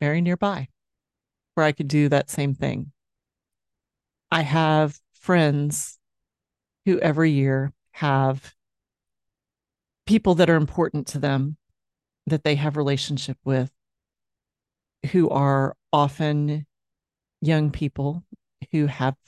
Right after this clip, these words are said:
children who are working two or three jobs to put food on the table. And there's just not enough money for toys or special things for Christmas.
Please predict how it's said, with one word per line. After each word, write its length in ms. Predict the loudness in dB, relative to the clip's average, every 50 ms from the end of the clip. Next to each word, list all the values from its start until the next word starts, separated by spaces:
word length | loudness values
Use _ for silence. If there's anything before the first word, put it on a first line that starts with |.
| _ -12
children 520 | -6 -4 -2 -2 -2 -2 -2 -2 -4 -6 -10 _ _ _ _ _ _ _ _ _ _ _ _ -4
who 60 | -2
are 80 | 0 2
working 380 | 0 0 -2 -2 -4 -6 -4
two 240 | -6 -4 -2 0 0
or 100 | 2 0
three 260 | -2 -4 -4 -4 -4
jobs 640 | -2 -2 -2 -2 -2 -4 -4 -6 -8 -8 -10 -10 -10 _ _
to 100 | -14 -12
put 260 | -8 -6 -6 -6 -6 -6
food 240 | -4 -2 -2 0
on 140 | 0 -2 -2
the 60 | -4
table. 500 | -6 -6 -4 -4 -4 -2 -4 -4 -4 -6 -8 _ _ _ _ _ _ _ _ _ _ _ _ _ _ _ _ _
And 100 | -2 0
there's 180 | 0 0 0 0
just 200 | -2 -2 -2 0
not 200 | 0 0 0 0
enough 300 | 0 -2 -2 -4 -4 -2
money 400 | -2 0 2 2 0 0 -2 -4
for 240 | -6 _ -10 -10 -10
toys 640 | -10 -8 -4 -2 0 0 2 0 0 -2 -4 -6 -6
or 100 | -8 -8
special 440 | -6 -6 -4 -4 -4 -4 -6 -8
things 420 | -8 -6 -4 -4 -2 -2 -2 -4 -6
for 140 | -8 -10 -12
Christmas. 720 | -10 -10 -8 -8 -6 -6 -6 -6 -6 -6 -6 -8 -8